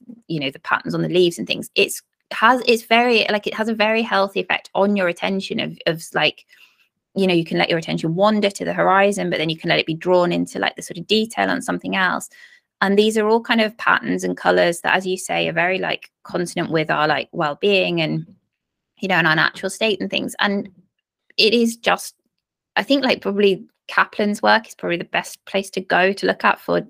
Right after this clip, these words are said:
directed attention fatigue and the effect of nature. Um, but it's, it, like, it's pretty consistent that it's, and people just, people know, like, th-, it's one of those things that, like, you know, when, when we get out for even just, like, a walk,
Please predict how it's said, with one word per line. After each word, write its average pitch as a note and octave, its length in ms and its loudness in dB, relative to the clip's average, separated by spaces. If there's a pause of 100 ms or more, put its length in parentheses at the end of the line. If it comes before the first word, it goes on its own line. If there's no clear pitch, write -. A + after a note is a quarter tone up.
(200)
directed F3 420 2
attention F#3+ 460 -4
fatigue F3 540 -2
and E3+ 260 0
the F3+ 80 -4
effect - 300 -6
of F3+ 60 -4
nature. - 540 -4 (720)
Um, F3+ 300 -4 (100)
but G3 140 4
it's, - 420 0 (340)
it, - 220 -10 (140)
like, - 200 2
it's - 100 -6
pretty C#4 220 4
consistent - 600 -2
that E3+ 120 0
it's, - 200 -2
and G#3+ 240 2
people - 240 2
just, - 220 -12 (280)
people C#4 260 2
know, E3+ 320 0
like, D3+ 220 0
th-, - 160 -8
it's - 300 0
one F#3 160 6
of F3+ 40 4
those E3 180 4
things D#3+ 200 0
that, - 140 -6
like, C3 180 0
you E3+ 80 0
know, D3 100 0
when, D#3+ 280 -2
when E3+ 120 0
we D#3+ 80 2
get D#3+ 200 0
out D#3 260 2
for F#3 380 -4
even B3+ 240 2
just, - 120 -12
like, D#3 140 -4
a E3 60 -8
walk, D#3 440 2